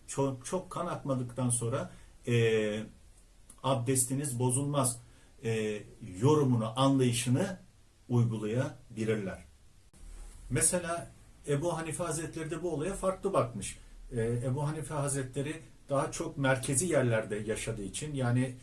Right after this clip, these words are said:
şehirlerde yaşadığı için, kırsal alanlarda, köylerde değil de şehir insanına, e, durumuna göre ne yapmış? Fetva vermiş. Demiş ki, "Hayır,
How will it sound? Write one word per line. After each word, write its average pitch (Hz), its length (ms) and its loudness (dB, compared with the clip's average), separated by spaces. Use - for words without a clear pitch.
şehirlerde 131 720 0
yaşadığı 113 420 -2
için, 95 320 -8
kırsal 123 380 2
alanlarda, 110 540 -2
köylerde 110 560 -2
değil 143 240 -4
de 185 180 -2
şehir 185 440 0
insanına, 127 760 2
e, 113 300 -2
durumuna 135 440 2
göre 117 300 0
ne 143 60 0
yapmış? 127 380 -2
Fetva 131 480 0
vermiş. - 380 -6
Demiş 120 340 2
ki, 151 100 -2
"Hayır, 131 260 0